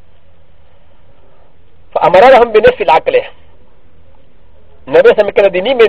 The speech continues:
نیکې کنه امر ته کو چې نیمې نیکې ورکړي ستا دی که؟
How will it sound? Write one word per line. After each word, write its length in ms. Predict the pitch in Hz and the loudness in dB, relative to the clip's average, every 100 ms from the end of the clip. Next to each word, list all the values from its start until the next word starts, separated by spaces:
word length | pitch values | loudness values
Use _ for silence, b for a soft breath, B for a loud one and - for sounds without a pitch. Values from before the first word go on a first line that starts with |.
| 190 | -2
نیکې 220 | 202 180 | -4 -2
کنه 120 | - 196 | 0 0
امر 120 | 196 | 0
ته 120 | 180 185 | -2 -4
کو 100 | 175 | -4
چې 100 | 151 | -6
نیمې 280 | 190 175 160 | -10 -8 -6
نیکې 180 | 165 147 | -6 -2
ورکړي 240 | 151 160 - | -4 -4 -6
ستا 140 | 131 | -4
دی 140 | 139 | -2
که؟ 200 | 151 - | 0 0